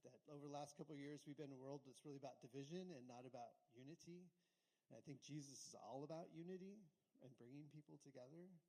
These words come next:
And I think that we need to be about unity. Um, Andrew's pastor was talking about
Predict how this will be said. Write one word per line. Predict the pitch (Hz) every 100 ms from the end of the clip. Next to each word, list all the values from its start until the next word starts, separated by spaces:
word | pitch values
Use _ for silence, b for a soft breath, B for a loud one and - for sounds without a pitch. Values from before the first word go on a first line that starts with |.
| b b b b b b
And | 113
I |
think | 117 143 135
that | 135 127 135
we | 151 160
need | 147 123 113 -
to | 113
be | 113
about | 104 101 113 110 - 139
unity. | 120 110 - - - 127 _ _ _ _ _ _ _ _ -
Um, | 147 143 135 123 139 - 151
Andrew's | 165 151 -
pastor | 135 143 143 190 170
was | 139
talking | 139 131 139 127
about | 123 123 123 123